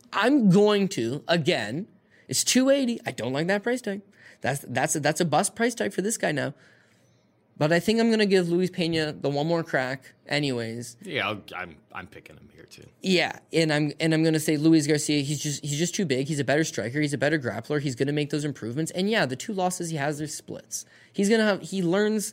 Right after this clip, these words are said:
Speaker 2: I mean, and
Speaker 1: he
Speaker 2: in theory,
Speaker 1: improves.
Speaker 2: it's just like if
Speaker 1: He's
Speaker 2: Garcia's
Speaker 1: gotta
Speaker 2: gonna
Speaker 1: get
Speaker 2: have to
Speaker 1: this
Speaker 2: come
Speaker 1: job.
Speaker 2: out here and get takedowns and stuff. It's like, in theory, well, what better gym for Luis Pena to be, you know, fending off takedowns against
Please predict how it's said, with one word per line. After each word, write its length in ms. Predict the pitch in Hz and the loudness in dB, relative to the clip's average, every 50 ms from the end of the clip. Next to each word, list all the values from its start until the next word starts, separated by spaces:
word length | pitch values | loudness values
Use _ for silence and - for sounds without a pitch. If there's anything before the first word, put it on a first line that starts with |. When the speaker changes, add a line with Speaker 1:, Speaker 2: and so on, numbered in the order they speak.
| - - | -10 -12
Speaker 2:
I 60 | 101 | -8
mean, 260 | 107 117 123 123 127 131 | -6 -4 -2 0 0 0
and 160 | 139 143 160 | 0 2 0
Speaker 1:
he 220 | 175 156 - 214 | 0 2 2 2
Speaker 2:
in 40 | 190 | 4
theory, 440 | 180 190 208 220 214 202 190 175 165 | 4 4 4 6 6 6 6 4 4
Speaker 1:
improves. 180 | 160 156 151 | 2 0 0
Speaker 2:
it's 20 | - | 0
just 240 | 160 156 131 - 151 | -2 -2 -2 0 0
like 220 | 147 139 135 123 | 0 0 0 -2
if 100 | 139 120 | -4 -6
Speaker 1:
He's 80 | 113 - - _ _ | -6 -12 -20 _ _
Speaker 2:
Garcia's 320 | - 139 135 180 165 165 | -2 2 2 4 4 4
Speaker 1:
gotta 280 | 170 175 165 160 165 180 | 4 4 4 4 2 2
Speaker 2:
gonna 60 | 160 | 2
Speaker 1:
get 80 | 131 160 | 2 0
Speaker 2:
have 100 | 151 147 | 0 -2
to 40 | - | -4
Speaker 1:
this 100 | 156 - | -6 -4
Speaker 2:
come 180 | - 151 151 143 | -2 -2 0 0
Speaker 1:
job. 140 | 143 143 143 | 0 0 0
Speaker 2:
out 40 | |
here 200 | 139 143 135 131 | 0 0 0 0
and 100 | 127 120 | 0 0
get 200 | 113 123 123 120 | -2 -4 -4 -4
takedowns 580 | - - 131 135 131 - 123 101 95 92 90 92 | -6 -6 -6 -6 -4 -6 -6 -6 -6 -8 -12 -14
and 100 | 92 92 | -16 -16
stuff. 300 | - - 90 90 - - | -16 -14 -16 -16 -16 -18
It's 120 | 104 - | -20 -16
like, 200 | - 98 92 - | -16 -16 -16 -12
in 240 | - 147 165 156 139 | -8 -6 -6 -6 -6
theory, 640 | 123 117 127 151 165 165 156 135 117 104 101 95 - - _ - 123 127 - - _ _ | -8 -8 -2 0 0 0 0 0 -2 -6 -8 -10 -14 -14 _ -12 -12 -12 -14 -20 _ _
well, 160 | - 107 107 | -8 -6 -4
what 280 | 107 120 147 147 - - | -2 -2 -2 -2 -2 -2
better 260 | 135 135 127 123 117 | -2 0 0 -2 -4
gym 320 | 104 117 135 131 120 110 | -4 -4 -4 -4 -4 -6
for 140 | 110 117 110 | -8 -8 -8
Luis 300 | 110 110 113 113 113 117 | -8 -6 -6 -8 -8 -10
Pena 360 | - 123 123 117 113 104 104 | -8 -8 -6 -6 -6 -8 -8
to 80 | 98 101 | -8 -10
be, 400 | 92 110 110 107 104 98 101 - - _ _ _ _ _ _ _ _ _ _ - - _ _ _ _ - - | -8 -6 -6 -6 -6 -6 -10 -14 -18 _ _ _ _ _ _ _ _ _ _ -20 -20 _ _ _ _ -20 -18
you 160 | 110 101 87 | -16 -16 -16
know, 160 | 87 90 - _ _ _ _ _ _ - - - - _ | -16 -18 -20 _ _ _ _ _ _ -20 -20 -20 -20 _
fending 440 | - - - 139 151 151 151 147 143 | -20 -6 -4 -4 -2 -2 -2 0 0
off 220 | 143 143 131 - | 0 0 -2 -2
takedowns 560 | - 143 139 131 135 139 131 120 117 110 107 | -4 -4 -4 -4 -2 -2 -2 -2 -2 -4 -6
against 540 | 113 101 110 110 110 110 107 - - - | -8 -6 -6 -6 -6 -6 -10 -12 -14 -16